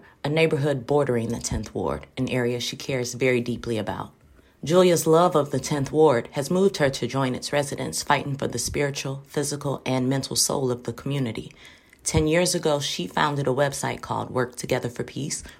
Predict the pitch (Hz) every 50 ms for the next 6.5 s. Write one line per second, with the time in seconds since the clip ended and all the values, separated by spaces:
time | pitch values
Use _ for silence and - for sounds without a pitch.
0 | _ _ - 135 - - 156 156 151 147 - 147 143 135 135 - - - 135 131
1 | 123 120 120 123 127 - 120 123 - - - 113 110 107 - 107 104 - - -
2 | _ _ - - - - - _ - - - 131 120 110 113 - - 143 143 143
3 | - - - 156 143 135 135 131 131 131 - - 127 123 120 120 - 127 123 123
4 | - - 123 - - - - - - - - - _ - - - - _ - -
5 | - 139 - 180 185 180 165 - - 147 135 - 143 147 135 127 113 - 107 -
6 | 101 104 101 101 98 95 - - _ _